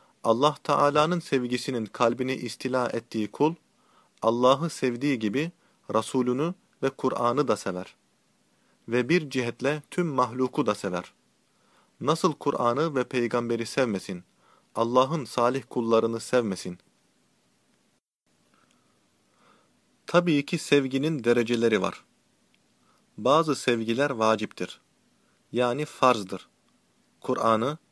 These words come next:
Muhammed sallallahu aleyhi ve sellemi, sair enbiyayı, melekleri sevmek gibi. Bazılarının sevgisi müstehaptır. Müminleri derecelerine göre sevmek gibi.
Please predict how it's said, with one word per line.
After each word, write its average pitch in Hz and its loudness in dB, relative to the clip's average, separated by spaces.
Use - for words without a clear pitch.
Muhammed 120 -4
sallallahu 113 0
aleyhi 110 -4
ve 110 -2
sellemi, 104 -4
sair 127 2
enbiyayı, 107 -2
melekleri 120 -2
sevmek 110 2
gibi. 87 -8
Bazılarının 147 4
sevgisi 120 -2
müstehaptır. 117 -6
Müminleri 127 -2
derecelerine 123 0
göre 113 0
sevmek 110 -2
gibi. 85 -6